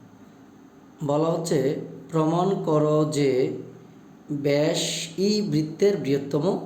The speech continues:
জিয়া।" তো এটা প্রমাণ করার জন্য আমাদের জিয়া কাকে বলে সেটাকে বুঝতে হবে। ধরো, আমি একটি বৃত্ত আঁকলাম,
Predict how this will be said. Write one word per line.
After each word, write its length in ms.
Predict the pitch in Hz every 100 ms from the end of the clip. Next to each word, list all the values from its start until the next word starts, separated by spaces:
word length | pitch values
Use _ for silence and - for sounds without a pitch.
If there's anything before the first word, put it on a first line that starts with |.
| - 135
জিয়া।" 280 | 120 127 98 - - - - - - - - - - - - -
তো 120 | 190 165 165 - -
এটা 240 | 160 190
প্রমাণ 300 | - 175 180 185
করার 260 | 185 185
জন্য 180 | 180 170
আমাদের 340 | 151 151 151 -
জিয়া 260 | 143 165
কাকে 240 | 170 175 175
বলে 220 | 165 185
সেটাকে 320 | 175 135 127
বুঝতে 320 | 120 113 - 113
হবে। 200 | 98 104 - - - - - - - - - - - - 156
ধরো, 240 | 160 175
আমি 340 | 160 151 160 170
একটি 320 | 165 - 139
বৃত্ত 380 | 120 143 - 151
আঁকলাম, 460 | 120 - 123 120